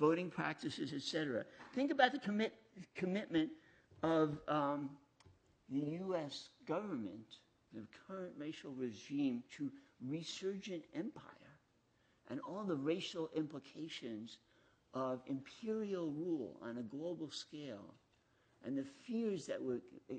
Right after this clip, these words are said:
expressed at the time of the Grutter and Gratz cases, the big, um, affirmative action cases, by amicus briefs. Uh, you, you got briefs, I don't wanna get into this in a big way, but you got briefs from, uh, Anthony Zinni and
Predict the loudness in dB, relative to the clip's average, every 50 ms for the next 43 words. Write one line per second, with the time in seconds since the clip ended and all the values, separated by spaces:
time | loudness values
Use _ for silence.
0 | -8 -10 -14 -14 -14 -10 -4 -2 -2 -2 -2 -6 -12 -16 -20 -20 -20 -20 -20 -20
1 | _ -10 -10 -8 -6 -8 -8 -6 -6 -4 -2 0 0 0 0 0 0 -2 -2 0
2 | 2 4 4 4 4 2 -2 0 0 0 0 0 0 0 0 0 0 0 -4 -6
3 | -10 -10 -8 -6 -6 -6 -6 -6 -6 -6 -6 -4 -4 -2 0 0 0 0 -2 -4
4 | -6 -6 -6 -4 -2 -2 0 -2 -2 -4 -6 -10 _ -20 -20 -20 -20 -20 _ _
5 | -10 -10 -8 -2 0 2 2 4 2 2 2 0 0 -2 -2 -4 -4 -4 -4 -4
6 | -4 -4 -6 -6 -6 -6 -8 -10 -10 -12 -16 -20 -20 -20 _ -2 0 2 2 2
7 | 2 2 2 0 -2 -2 -2 -2 -2 -2 -4 -6 -2 0 2 2 2 0 -2 -10
8 | -10 -10 -10 -10 -10 -10 -12 -14 -14 -14 -14 -10 -4 -2 -2 -2 -4 -6 -18 -20
9 | -6 0 2 2 2 2 -4 -8 -6 -4 0 2 2 2 2 2 0 0 0 0
10 | -2 -2 -4 -6 -6 -6 -6 -4 -4 -4 -2 -2 -4 -2 -2 -4 -4 -6 -4 -2
11 | -2 -2 -2 0 0 0 0 -2 -4 -8 -6 -4 -4 -4 -4 -6 -10 -18 -20 -20
12 | -20 _ _ _ _ _ -8 -2 2 2 4 4 4 2 2 2 0 0 -2 -4
13 | -10 -20 _ _ _ _ _ _ _ -4 -2 0 0 -2 -2 -2 -2 0 2 2
14 | 2 0 2 2 2 2 4 2 4 4 2 2 0 -2 -4 -6 -8